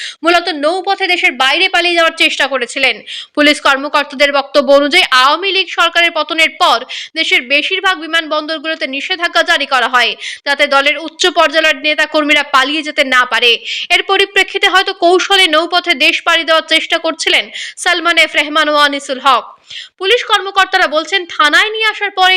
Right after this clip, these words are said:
দুজনের কাছ থেকে বিস্তারিত তথ্য পাওয়া যাবে। তখন আরো নিশ্চিত করে বলা যাবে তারা কিভাবে ও কোথায় যাওয়ার চেষ্টা করছিলেন। রাজধানীর নিউ মার্কেট থানায় হস্তান্তরের পর সালমান এম রহমান ও আনিসুল হকের বিষয়ে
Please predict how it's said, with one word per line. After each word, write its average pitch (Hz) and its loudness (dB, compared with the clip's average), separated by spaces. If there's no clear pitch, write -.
দুজনের 349 -2
কাছ 339 -2
থেকে 339 2
বিস্তারিত 339 -2
তথ্য 339 -4
পাওয়া 320 6
যাবে। 254 0
তখন 320 0
আরো 302 0
নিশ্চিত 392 -2
করে 381 4
বলা 349 2
যাবে 392 0
তারা 339 0
কিভাবে 349 0
ও 349 -4
কোথায় 339 0
যাওয়ার 349 2
চেষ্টা 330 0
করছিলেন। 285 0
রাজধানীর 285 0
নিউ 320 -6
মার্কেট 339 0
থানায় 320 2
হস্তান্তরের 311 2
পর 302 6
সালমান 302 0
এম 285 -2
রহমান 302 0
ও - -2
আনিসুল 320 -4
হকের 311 0
বিষয়ে 254 0